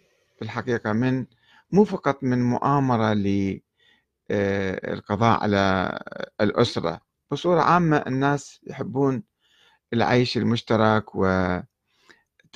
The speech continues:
التكافل الأسري وبناء العائلة مع بعض، إلا أن التحلل زايد،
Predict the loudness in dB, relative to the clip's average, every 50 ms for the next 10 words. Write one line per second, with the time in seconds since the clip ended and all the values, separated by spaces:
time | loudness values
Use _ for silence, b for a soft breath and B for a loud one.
0 | -4 -2 -2 -2 -2 -2 -4 -2 0 2 0 0 0 0 0 0 0 0 0 -2
1 | -2 0 0 0 0 2 2 4 2 2 2 2 4 4 4 4 2 0 -2 -4
2 | -4 -4 -2 -2 0 0 0 0 0 0 2 2 0 0 0 0 0 0 -2 -6
3 | -8 -16 _ _ _ 0 0 2 2 2 0 0 -2 -6 -8 -6 -2 -2 -2 0
4 | 0 -2 -2 -2 0 2 4 4 4 4 4 2 2 0